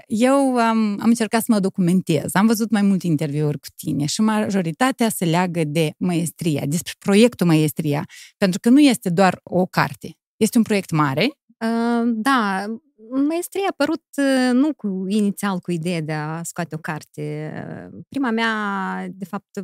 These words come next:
Speaker 2: pornire a fost să promovez Iea autentic românească, așa cum mi s-a părut că am descoperit-o eu. Și prima manifestare Măestrie a fost o expoziție de ei cu sute în zilele noastre, pe care am făcut-o la Salonul Moldeco.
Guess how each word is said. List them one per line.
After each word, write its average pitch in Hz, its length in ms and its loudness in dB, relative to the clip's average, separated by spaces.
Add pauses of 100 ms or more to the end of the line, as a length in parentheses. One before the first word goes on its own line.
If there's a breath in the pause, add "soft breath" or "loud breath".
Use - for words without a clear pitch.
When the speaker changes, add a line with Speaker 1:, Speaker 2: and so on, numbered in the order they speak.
(140)
Speaker 2:
pornire 247 400 -2
a 226 80 -4
fost - 320 -6
să - 200 -8
promovez 190 640 -2
Iea 170 580 -6
autentic 165 480 -6
românească, 156 460 -6
așa 156 180 -8
cum 151 220 -10
mi 151 120 -8
s-a 156 140 -10
părut 156 260 -8
că - 80 -14
am 156 120 -6
descoperit-o 151 600 -12
eu. 147 320 -10 (380)
Și 262 880 -4 (460)
prima 262 480 0
manifestare 240 680 2
Măestrie 220 520 2
a 233 40 2
fost 240 260 -4
o 214 40 2
expoziție 233 1200 0
de 208 460 0
ei 226 400 0
cu - 80 -18
sute - 300 -6
în 196 100 0
zilele 190 340 -4
noastre, 175 460 -6
pe - 140 -14
care 214 160 -6
am 190 100 -4
făcut-o 175 600 -8
la 175 160 -4
Salonul 170 400 -8
Moldeco. 160 540 -12